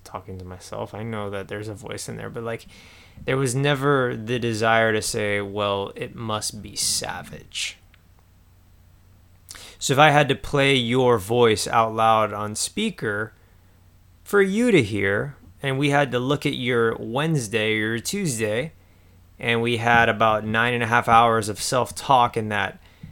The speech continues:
sixteen-hour period you were awake, what would that self-talk sound like? Would it be savage? Or would it be like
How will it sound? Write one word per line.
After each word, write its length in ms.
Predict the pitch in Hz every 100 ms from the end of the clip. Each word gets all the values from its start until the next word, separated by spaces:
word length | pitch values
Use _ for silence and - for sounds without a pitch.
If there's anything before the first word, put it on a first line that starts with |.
| - -
sixteen-hour 920 | - - 143 - - 131 117 110 101
period 380 | 123 120 110
you 120 | 110 117
were 120 | 101
awake, 680 | 95 110 143 113 131 - - _ _ - _ _ _ _ _ _ _ _ _ -
what 520 | - - 143 170 190
would 120 | 202
that 160 | 196 170
self-talk 560 | - 185 - 180 180
sound 360 | - - 160 170
like? 260 | 110 104 117
Would 240 | 117 165
it 160 | 165 123
be 140 | 120
savage? 920 | - - 123 107 107 139 - - - - - - - - - _ - - - - - _ _ _
Or 400 | - 147 170 170
would 220 | 156 170
it 200 | 175 143
be 240 | 143 180 175
like 300 | 170 160